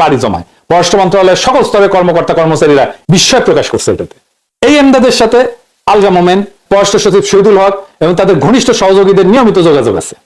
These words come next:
মন্ত্রণালয়ের আওয়ামীপন্থী কর্মকর্তা কর্মচারীদের সাথে এমদাদ একটা ঘনিষ্ঠ নেটওয়ার্ক স্থাপন করছে। এছাড়া সাবেক পলাতক ছাত্রলীগ নেতা এবং আমেরিকা অবস্থানরত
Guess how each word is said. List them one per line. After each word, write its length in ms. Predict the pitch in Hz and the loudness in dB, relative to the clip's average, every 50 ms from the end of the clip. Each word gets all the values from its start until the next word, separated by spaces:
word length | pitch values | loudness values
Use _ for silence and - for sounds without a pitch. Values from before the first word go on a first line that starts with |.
| _ _ _ _ - - | _ _ _ _ -4 -2
মন্ত্রণালয়ের 540 | 131 170 208 220 226 233 226 226 233 226 - 175 | 0 0 2 2 2 2 2 2 2 2 2 0
আওয়ামীপন্থী 440 | 196 202 214 214 - 208 196 165 240 240 | 0 2 0 0 0 0 0 -2 0 0
কর্মকর্তা 360 | 233 214 202 196 196 202 202 208 196 | 0 0 0 0 0 0 -2 -2 0
কর্মচারীদের 460 | 202 202 190 - 202 190 180 190 180 | 0 0 0 0 2 2 2 0 0
সাথে 140 | 208 - - 190 - 196 | 0 -2 -2 -2 0 0
এমদাদ 200 | 202 196 190 180 185 180 | 0 2 2 2 0 0
একটা 120 | 175 175 143 | -2 -2 0
ঘনিষ্ঠ 220 | 214 226 233 - - 220 190 | 0 0 0 0 0 0 0
নেটওয়ার্ক 300 | 180 170 170 180 156 135 | 0 0 0 0 0 0
স্থাপন 220 | - 120 107 110 98 - | -2 -4 -4 -4 -6 -6
করছে। 200 | - - - - - _ _ _ - - 185 | -8 -12 -12 -18 -20 _ _ _ -4 -2 -2
এছাড়া 280 | 180 190 208 202 214 - - | 0 0 0 0 0 0 0
সাবেক 240 | - 175 175 196 190 190 - | -2 -2 0 0 -2 0 0
পলাতক 280 | 185 180 175 175 175 - - | -2 -2 0 -2 -4 -4 -4
ছাত্রলীগ 340 | 202 - - 180 180 165 151 151 | -6 -2 0 0 0 2 0 -2
নেতা 180 | 135 - 123 90 - - - - - | 0 -2 -2 -4 -4 -10 -12 -6 -4
এবং 100 | 151 180 220 190 | -4 -2 0 0
আমেরিকা 240 | 202 202 196 190 196 180 - | 0 2 2 2 2 0 0
অবস্থানরত 380 | 180 170 - 202 190 180 - | 0 -2 -2 -2 -2 -2 -2